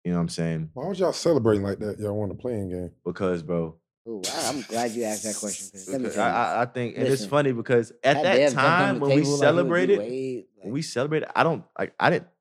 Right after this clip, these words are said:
Speaker 1: think nothing of it until I watched the video and I seen the context of how it looked from the outside
Speaker 2: Looked
Speaker 1: looking in.
Speaker 2: crazy.
Speaker 1: But when
Speaker 3: Yeah.
Speaker 1: you was in there, bro, like, you, we, you, our whole goal the whole season. Hear me out, bro.
Speaker 2: Made the
Speaker 3: No,
Speaker 2: playoffs.
Speaker 3: Josh.
Speaker 1: Hear me out, bro. Hear me out.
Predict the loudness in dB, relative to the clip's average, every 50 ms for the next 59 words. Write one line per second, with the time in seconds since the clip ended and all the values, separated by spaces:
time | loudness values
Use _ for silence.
0 | _ -8 -8 -8 -8 -12 -12 -12 -10 -10 -10 -10 -10 -12 -14 -12 -8 -4 -2 -2
1 | -2 -2 -2 -4 -4 -4 -6 -14 -12 -10 -8 -8 -8 -8 -12 -14 -20 _ _ -14
2 | -12 -10 -8 -8 -8 -8 -10 -10 -10 -10 -10 -12 -12 -14 -14 -10 -10 -10 -10 -12
3 | -12 -14 -14 -14 -14 -14 -10 -8 -8 -8 -8 -10 -14 -16 -14 -14 -14 -16 _ _
4 | _ _ -16 -14 -14 -14 -12 -12 -12 -14 -14 -16 -16 -14 -14 -12 -10 -10 -12 -12
5 | -12 -8 -6 -6 -6 -6 -8 -12 -18 -20 _ _ _ -2 0 0 2 2 0 0
6 | 0 0 -2 -2 -4 -8 -8 -6 -4 -2 -2 -2 -4 -4 -4 -4 -4 -4 -4 -6
7 | -6 -6 -6 -8 -10 -8 -8 -8 -8 -8 -8 -8 -10 -10 -10 _ _ _ _ _
8 | _ _ _ _ 6 6 6 6 6 4 4 4 2 2 4 6 6 8 6 6
9 | 4 2 -2 -6 -12 _ _ _ _ _ _ -4 -2 0 2 2 2 2 0 -2
10 | -4 -4 -4 -4 -4 -6 -8 -10 -10 -14 _ _ -6 -6 -4 -4 -2 -4 -4 -4
11 | -4 -4 -4 -4 -4 -6 -6 -6 -6 -4 -6 -4 -4 -6 -6 -8 -12 -18 -20 _
12 | _ _ _ -10 -8 -6 -6 -6 -6 -8 -10 -12 -14 -14 -14 _ _ _ _ _
13 | _ -12 -10 -10 -10 -12 -14 _